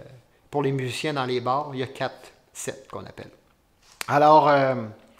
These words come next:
elle me dit, « Oui, oui, il y a moyen », puis tout ça. Elle dit, « Vous êtes qui ? » Ah, j'ai dit, Euh, « Je, je me nomme pas tout de suite, je veux juste voir le propriétaire. »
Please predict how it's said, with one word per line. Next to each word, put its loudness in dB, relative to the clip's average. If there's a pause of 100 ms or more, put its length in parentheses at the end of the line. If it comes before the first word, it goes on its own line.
(480)
elle 2
me 0
dit, « 2
Oui, 8
oui, 4
il 0
y 4
a 2
moyen », 0
puis -8
tout -14
ça. -2
Elle -4
dit, « -10
Vous -6
êtes -2
qui ? » -6
Ah, 2
j'ai -6
dit, -10
Euh, « -10
Je, -12
je -16
me -4
nomme -4
pas -4
tout -6
de -12
suite, -4
je -8
veux -2
juste -4
voir 0
le -2
propriétaire. » -8